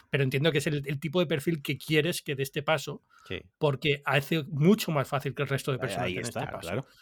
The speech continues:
Speaker 1: Porque, porque es lo que dice Marquino, a este, a este ahora se lo van a comer en el estadio cada vez que, que salga a jugar el equipo
Speaker 2: Lo que
Speaker 1: contrario, lo que
Speaker 2: pasa
Speaker 1: sea.
Speaker 2: que es, es una situación muy jodida,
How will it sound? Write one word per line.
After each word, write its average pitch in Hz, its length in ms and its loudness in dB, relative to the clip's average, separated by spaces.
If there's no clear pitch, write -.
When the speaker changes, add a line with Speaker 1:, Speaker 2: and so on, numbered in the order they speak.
Speaker 1:
Porque, 120 400 -4
porque 123 180 -6
es 120 40 -4
lo 120 80 -4
que 120 60 -4
dice 123 160 -4
Marquino, 135 380 2
a 127 120 0
este, 139 320 -4
a 117 140 -2
este 120 200 -8
ahora 127 200 2
se 135 40 -4
lo 139 80 -2
van 117 120 -2
a 131 80 0
comer 147 260 2
en 120 120 -2
el 117 80 -6
estadio 151 420 0
cada 135 140 0
vez 123 100 -4
que, 127 320 -2
que 135 80 -4
salga 147 260 0
a 139 40 0
jugar 175 340 4
el 175 100 0
equipo 131 220 -6
Speaker 2:
Lo 127 60 -2
que - 20 -4
Speaker 1:
contrario, 139 220 4
lo 117 40 0
que - 60 -2
Speaker 2:
pasa 160 180 6
Speaker 1:
sea. - 160 -12
Speaker 2:
que 131 120 -2
es, 127 180 -6
es 131 260 -10
una 135 200 -6
situación 139 500 -4
muy 120 240 -4
jodida, 135 560 -4